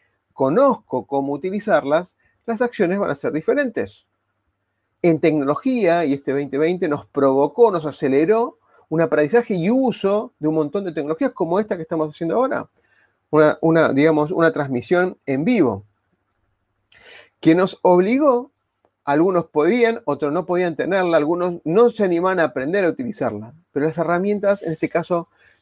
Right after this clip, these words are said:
es algo que me fascina porque hay un montón de herramientas fáciles de utilizar, pero uno tiene, obviamente, tiene que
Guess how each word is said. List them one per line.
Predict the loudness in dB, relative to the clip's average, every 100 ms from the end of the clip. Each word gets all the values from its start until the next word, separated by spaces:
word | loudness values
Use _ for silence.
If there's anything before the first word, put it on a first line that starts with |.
| _
es | 4
algo | 4
que | 4 0
me | 0 -2
fascina | -6 -6 -2 0 2
porque | 2 0
hay | 2
un |
montón | 2 0 2 2 2
de | 2
herramientas | 2 2 0 0 -2 -6 -8 _ _
fáciles | -6 2 2 2 0 2 0 -2 -14
de | -4 -2
utilizar, | 0 -2 2 2 2 -2 -12 _ _ _ _ _ _ _ -2
pero | 4 6
uno | 4
tiene, | 2 2
obviamente, | 2 2 0 0
tiene | -2 -2
que | -6